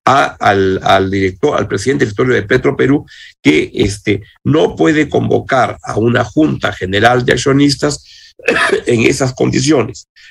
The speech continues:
porque la situación económica se ha deteriorado mucho de la, de la empresa,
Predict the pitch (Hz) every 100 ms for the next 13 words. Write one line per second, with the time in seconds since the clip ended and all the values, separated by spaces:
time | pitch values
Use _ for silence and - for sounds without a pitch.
0 | _ - 143 143 - - - - 104 110
1 | 95 143 143 127 131 143 143 127 127 131
2 | - 110 107 123 113 127 - - 117 123
3 | 131 127 - 123 127 127 127 - 139 -